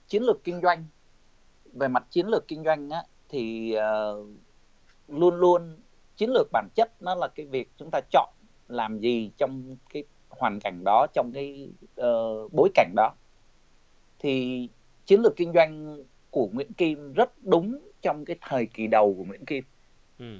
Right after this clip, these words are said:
Speaker 1: À, họ lựa chọn phát triển những cái, ờ, ờ, điểm bán lẻ lớn, bán đầy đủ tất cả các mặt hàng.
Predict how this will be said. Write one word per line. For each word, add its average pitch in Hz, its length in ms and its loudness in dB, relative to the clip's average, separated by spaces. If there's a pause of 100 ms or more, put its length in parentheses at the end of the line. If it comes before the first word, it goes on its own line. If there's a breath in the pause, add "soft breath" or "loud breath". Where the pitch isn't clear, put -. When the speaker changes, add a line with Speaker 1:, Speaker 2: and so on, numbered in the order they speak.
(360)
Speaker 1:
À, 113 520 2
họ 131 320 2
lựa 135 280 0
chọn 135 320 4
phát 175 180 -4
triển 98 280 -6
những 107 220 -14
cái, 135 380 -8
ờ, 123 320 -8 (840)
ờ, 113 400 -2
điểm 113 280 0
bán 107 180 0
lẻ 107 140 4
lớn, 131 300 0 (640 soft breath)
bán 160 360 -2
đầy 117 160 2
đủ 104 280 -2
tất - 120 -8
cả 95 100 -6
các 123 100 -10
mặt 127 140 -8
hàng. 98 220 -4